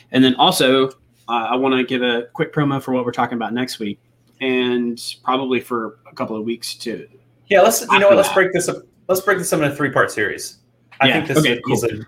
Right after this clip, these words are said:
Speaker 2: be, be something we need for three weeks.
Speaker 1: Yeah, so we're gonna talk about, um, a bunch of low budget, no budget marketing ideas for small businesses and podcasters.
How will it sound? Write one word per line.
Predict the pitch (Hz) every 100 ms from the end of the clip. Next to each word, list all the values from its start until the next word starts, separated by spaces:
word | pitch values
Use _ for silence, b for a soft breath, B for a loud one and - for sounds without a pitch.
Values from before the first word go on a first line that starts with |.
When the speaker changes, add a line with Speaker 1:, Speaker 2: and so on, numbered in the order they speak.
| -
Speaker 2:
be, | 113 95 - -
be | 117
something | 117 107 104
we |
need | 101 98
for | 98
three | 101
weeks. | 95 90 - _ _ _ _ -
Speaker 1:
Yeah, | 139
so | - 139
we're | 151
gonna | 165 156
talk | 135 127
about, | 120 120 - - b b b -
um, | 120 117 110 107 120
a |
bunch | 127 127
of | 120 120 117 - -
low | 120 131 143
budget, | 139 135 135 -
no | 113 131 139
budget | 131 123 123 117 110 - -
marketing | 127 127 123 127 127
ideas | 120 117 117 113 107 107 - - -
for | - 117 110 107 107 - -
small | - - 135 120 120 120
businesses | 120 113 117 120 113
and | 113
podcasters. | - 101 - - - - - -